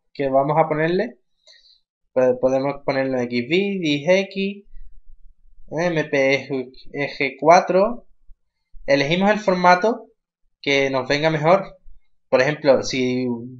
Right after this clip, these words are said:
el disco duro reproduce X V, pues ponemos X V. Si reproduce diez X, pues ponemos diez X. Si no, pues M P G cuatro, ¿eh? Este o este.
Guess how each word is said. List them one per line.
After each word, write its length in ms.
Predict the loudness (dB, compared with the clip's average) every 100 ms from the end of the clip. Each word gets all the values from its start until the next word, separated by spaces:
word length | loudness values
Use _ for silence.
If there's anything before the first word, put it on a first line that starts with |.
| -8
el 160 | -6
disco 280 | -8 -4 -2
duro 500 | 0 2 4 4 2
reproduce 1000 | 0 -2 -2 -2 -2 2 2 4 2 0
X 300 | -4 -4 -4
V, 160 | -4 -2
pues 120 | -2 0
ponemos 340 | -2 -2 -4
X 260 | -6 -8 -4
V. 140 | -6 -6 -14 -20 _
Si 140 | -6
reproduce 500 | -4 -4 -2 -2 -2
diez 380 | -4 -4 -2 -4
X, 160 | -4 -6
pues 140 | -6
ponemos 320 | -4 -4 -4 -4
diez 160 | 0 0
X. 260 | 0 -6 -14 -20 -20 _
Si 200 | -12 -4
no, 240 | 2 2 4
pues 180 | 2
M 240 | 2 0 0
P 380 | 4 4 6 4
G 260 | 2 -2 2
cuatro, 540 | 4 4 4 -2 -4 -16 _ _ _ _ _ _
¿eh? 300 | -6 -4 -6 -14 -8
Este 400 | -6 -4 2 4
o 160 | 6
este. 420 | 4 2 -6 -16